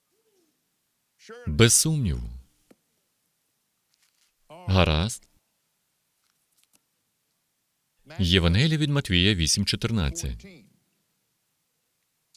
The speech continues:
Коли Ісус увійшов в дім Петра, то побачив його тещу, що лежала в гарячці.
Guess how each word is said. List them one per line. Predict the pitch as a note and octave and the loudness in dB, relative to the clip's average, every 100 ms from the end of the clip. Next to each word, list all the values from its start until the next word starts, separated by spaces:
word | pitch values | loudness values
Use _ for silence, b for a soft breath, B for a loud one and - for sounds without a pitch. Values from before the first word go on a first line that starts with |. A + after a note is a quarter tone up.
| _ _ _ _ _ _ - - | _ _ _ _ _ _ -16 0
Коли | G#2+ C3 F3+ | 2 4 2
Ісус | D#3 D#3+ C#3+ | 2 0 0
увійшов | B2+ A2 - B2+ | 0 2 2 2
в | G2 | 0
дім | C3+ D3 | 0 0
Петра, | A#2+ - D#2 D2 F#2+ - C#3 - _ - | -2 -2 -2 -2 -6 -14 -20 -20 _ -2
то | A2+ | 0
побачив | A2 G#2 E3 E3 C#3 | 2 2 2 2 4
його | A#2 A2+ | 4 4
тещу, | B2+ D#3 - G#2 | 2 2 4 4
що | - A#2+ | 4 2
лежала | B2 F#2 D2+ F2 | 2 2 2 2
в | |
гарячці. | F2+ B2 G#2 D#2 - C2 A1+ | 2 2 2 0 -4 -6 -8